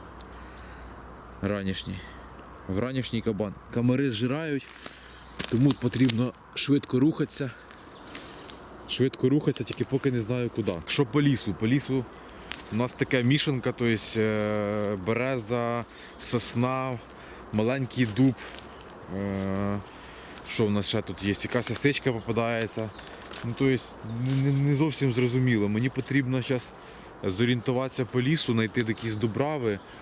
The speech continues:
а можливо і не дубрави, можливо березняк, подивитися, може в березняку є гриб.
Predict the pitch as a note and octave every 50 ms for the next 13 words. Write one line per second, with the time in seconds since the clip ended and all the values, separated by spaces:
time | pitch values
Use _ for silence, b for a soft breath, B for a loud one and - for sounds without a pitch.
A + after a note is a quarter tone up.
0 | B B B G2+ G#2 A2 A2 G#2 G#2+ B2 C3+ B2+ B2 B2 A#2+ A#2 A2 A#2+ A2 G#2+
1 | B2+ C3 C3+ B2+ A#2 G#2+ G#2 G2 G2 A2+ A#2 A#2 G#2+ G2+ G#2+ A2 G#2+ G#2 G2 G2+
2 | A#2+ B2 A2 - - G2 G2 G2 A2 G#2 - G#2+ G#2+ G2+ G2+ G2 F2 G#2+ G#2+ G2+
3 | F#2+ G#2 G#2 - A2+ G#2+ G#2 F#2+ F2+ F#2 F#2+ F#2+ F2+